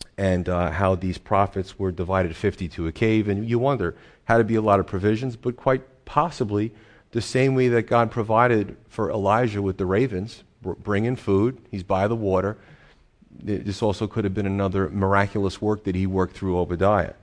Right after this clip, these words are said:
Um, and verse five, the, the si-, situation is so desperate that the king sends, uh, uh, Obadiah out, and they're both looking for something, some sustenance for the mules and the livestock,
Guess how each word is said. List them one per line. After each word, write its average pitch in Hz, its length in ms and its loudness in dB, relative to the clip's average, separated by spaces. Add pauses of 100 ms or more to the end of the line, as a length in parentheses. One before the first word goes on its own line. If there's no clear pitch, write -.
(640)
Um, 82 360 -2
and 101 180 0
verse 98 240 2
five, 107 360 6
the, 92 120 0
the 101 160 -6
si-, - 280 -6
situation 104 680 -2
is 87 80 -4
so 98 180 0
desperate 101 580 2 (480)
that 87 380 -2
the 90 80 -8
king 104 520 -2 (220)
sends, 95 520 -2
uh, - 80 -6 (260)
uh, 92 240 0
Obadiah 95 480 2
out, 117 220 4
and 98 100 0
they're 95 80 0
both 98 300 -2
looking 110 260 -2
for 90 220 -6
something, 110 600 -4
some 90 240 -6
sustenance 90 640 -4
for - 180 -8
the 87 100 -4
mules 90 440 0
and 85 100 -6
the 82 40 -2
livestock, 92 680 -4